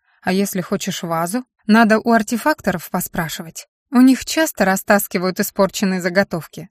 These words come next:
Для хранения зелий они не годятся, а под цветы в самый раз".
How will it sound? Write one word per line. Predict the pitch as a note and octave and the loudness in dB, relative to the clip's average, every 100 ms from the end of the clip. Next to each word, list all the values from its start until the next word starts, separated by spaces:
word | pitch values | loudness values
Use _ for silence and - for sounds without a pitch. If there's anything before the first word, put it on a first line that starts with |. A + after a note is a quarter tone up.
| _ | _
Для | G#3 A#3 | -2 0
хранения | - A3 G3+ F#3 F3+ | 2 4 4 2 0
зелий | F3+ A#3 C#4 A3 G3+ | -2 -2 0 0 2
они | A#3 A#3+ | 4 6
не | A3+ | 4
годятся, | G#3+ A#3 B3+ C4 - D#3 - - - | 4 0 0 -2 -6 -12 -14 -20 -14
а | - F3 | -8 -8
под | - - | -8 -14
цветы | - F3 D#3+ C#4 D4 | -10 -8 -6 -6 -6
в | - | -6
самый | - F#3+ E3+ | -2 0 0
раз". | D#3 - - | -4 -10 -12